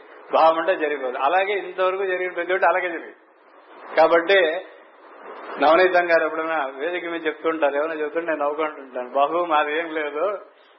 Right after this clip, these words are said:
వెనకాల అందరూ ఉన్నారు, వాళ్ళందరూ చేసుకోబోతున్నారు, మేము నిమిత్త మాత్రలుగా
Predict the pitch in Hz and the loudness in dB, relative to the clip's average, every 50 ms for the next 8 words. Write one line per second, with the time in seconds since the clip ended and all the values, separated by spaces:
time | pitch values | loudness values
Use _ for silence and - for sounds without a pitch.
0 | _ _ _ - - 135 143 135 160 147 139 131 135 143 143 139 135 139 139 139 | _ _ _ -10 -8 -6 -6 -4 -4 -2 -2 -2 -4 -4 -6 -6 -4 -2 0 0
1 | 139 131 127 127 120 120 123 120 120 120 127 139 139 131 131 131 131 - - 147 | 0 0 -2 -2 -2 -2 -2 -2 -4 -6 -6 -6 -6 -4 -4 -4 -4 0 0 0
2 | 143 135 135 131 135 131 127 135 139 151 151 139 127 120 123 123 131 135 135 - | 0 0 -2 -2 -2 -4 -4 -2 -4 -4 -4 -6 -8 -10 -8 -4 -4 -4 -2 -2
3 | 147 143 139 131 135 - 135 127 131 127 127 127 113 | -2 -2 -2 -4 -6 -4 -6 -6 -4 -4 -4 -4 -6